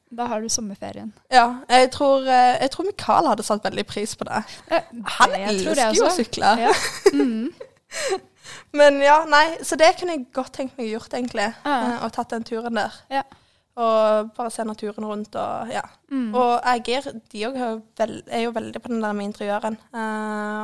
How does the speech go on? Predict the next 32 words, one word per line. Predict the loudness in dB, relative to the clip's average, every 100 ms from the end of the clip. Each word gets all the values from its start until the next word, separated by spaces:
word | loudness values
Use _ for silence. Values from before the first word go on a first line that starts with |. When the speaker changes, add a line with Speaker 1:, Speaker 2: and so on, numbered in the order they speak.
| -6
Speaker 2:
og | -4 -4 -4
holder | -6 -6 -6
seg | -10 -10
til | -10
vikingtemaet. | -10 -10 -4 -2 -2 -2 -2
Speaker 1:
Mm. | -2 -4 -8 _ _
Speaker 2:
Det | -10 -8
synes | -8
jeg | -8 -10
er |
kjempekult. | -12 -12 -14 -16 -18 _
Speaker 1:
Sånn | -20 -8
skikkelig | -6 -6 -6 -6
gjennomført. | -6 -8 -10 -14 -14 -6
Speaker 2:
Ja, | 0 0 -2 -18
det | -2 2
er | 2
Speaker 1:
Mm. |
Speaker 2:
det. | 0 -6 _ _ _ _ _ _ 0
Eh, | 4 4 4 2 0 0
og | 0
så | 0 4
har | 6 4
du |
jo | 2 0 0
i | -2 -4 -6 -6
Florø, | -4 -2 2 0 -2 _ _ _ _ _ -12
Speaker 1:
Ja. | -10
Speaker 2:
så | -6 0
har | 2 2
du | -2
Kinn. | -2 -2